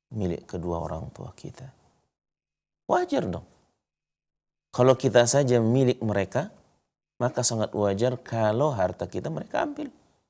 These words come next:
Karena itu juga milik mereka. Maka hal yang tidak masuk akal,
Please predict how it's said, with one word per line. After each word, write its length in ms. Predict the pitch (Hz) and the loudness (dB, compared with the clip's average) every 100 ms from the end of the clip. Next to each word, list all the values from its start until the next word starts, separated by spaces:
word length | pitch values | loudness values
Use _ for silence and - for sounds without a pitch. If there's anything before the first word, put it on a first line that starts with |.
| _ _ _ _ | _ _ _ _
Karena 240 | 160 202 226 | -2 0 2
itu 160 | 175 | 0
juga 240 | 117 113 156 | -2 0 2
milik 320 | 143 147 - | 0 -4 -4
mereka. 400 | 156 - - 127 _ _ _ _ _ _ _ _ - _ - - - - | -6 -6 -10 -18 _ _ _ _ _ _ _ _ -20 _ -20 -20 -14 4
Maka 260 | 143 175 190 | 4 6 6
hal 380 | 170 202 214 | 10 10 10
yang 320 | 202 196 185 180 - | 8 6 6 2 0
tidak 480 | - 233 220 185 - 196 | 0 2 8 8 8 8
masuk 480 | 202 208 - 185 - | 6 8 6 4 -2
akal, 880 | 220 220 - 214 233 240 185 120 76 | 0 0 4 8 8 8 6 4 0